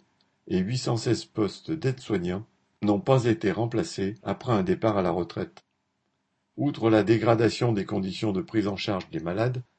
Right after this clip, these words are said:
ces froides statistiques se traduisent en galères quotidiennes, en fatigue accumulée et finalement en écœurement pour les travailleurs des hôpitaux. Partout, la hiérarchie fait du bricolage pour cacher la pénurie.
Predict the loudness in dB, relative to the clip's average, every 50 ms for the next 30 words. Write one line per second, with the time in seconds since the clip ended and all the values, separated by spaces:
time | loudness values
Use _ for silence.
0 | _ _ _ _ -10 -4 -4 -4 -4 -2 0 0 2 2 0 -4 -4 -2 -2 -2
1 | -2 -2 -6 -10 -8 -6 -6 -6 -6 -6 -14 _ _ _ _ _ _ _ -8 -6
2 | -6 -4 0 0 0 2 2 0 0 0 0 -2 -2 -2 0 0 4 6 6 8
3 | 8 6 4 4 0 -2 -2 -2 -2 -6 -4 0 0 0 0 0 -4 -8 -10 _
4 | _ _ _ -8 -8 -6 -2 -2 -4 -2 0 -2 -2 -2 -2 -2 -4 -4 -4 -2
5 | -4 -2 0 0 0 0 0 -2 -2 -6 _ _ -6 -6 -4 -4 -2 0 2 2
6 | 2 4 2 2 2 2 0 0 2 2 0 0 0 0 0 0 0 -2 -2 -4
7 | -6 _ _ -4 -2 0 0 -2 -2 -4 -4 -2 -2 0 2 0 0 0 -2 -8
8 | -8 -8 -10 -12 -12 -10 -10 -10 -10 -12 _ _ _ _ _ _ _ _ _ _
9 | _ _ _ _ _ _ _ _ _ _ _ _ _ _ _ _ _ _ -4 -4
10 | -4 -4 -6 -6 -4 -4 -2 -4 -6 -8 -4 -2 0 0 2 2 2 0 0 0
11 | -2 -2 -2 -2 -2 -4 -4 -2 -2 -2 -2 0 2 2 4 4 4 2 0 -2
12 | -8 -12 -10 -6 -6 -4 -4 -2 -2 -2 -2 -2 -2 -4 -2 -2 -2 -4 -6 -8
13 | -10